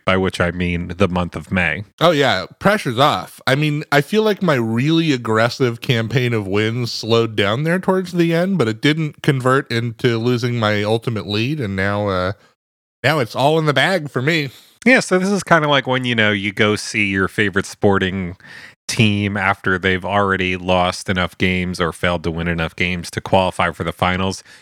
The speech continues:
Speaker 1: You can try to, you can kinda just sit back, enjoy the show, the pressure's off, you know, just have, en-,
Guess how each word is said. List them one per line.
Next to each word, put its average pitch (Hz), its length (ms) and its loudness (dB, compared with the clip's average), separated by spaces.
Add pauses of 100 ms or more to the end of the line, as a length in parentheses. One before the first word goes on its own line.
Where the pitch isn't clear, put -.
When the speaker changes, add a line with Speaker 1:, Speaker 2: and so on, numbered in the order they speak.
Speaker 1:
You 143 100 6
can 160 140 0
try 190 240 0
to, 185 200 -4
you 180 140 -4
can 180 160 -4
kinda 185 340 0
just 131 240 -2
sit 135 280 -4
back, 113 600 0 (420)
enjoy 92 440 0
the 101 120 -2
show, 95 680 -6
the 101 100 -12
pressure's 92 580 -4
off, 87 460 -4
you 95 120 0
know, 85 180 -4
just - 200 -18
have, 82 220 -2 (380)
en-, 107 220 0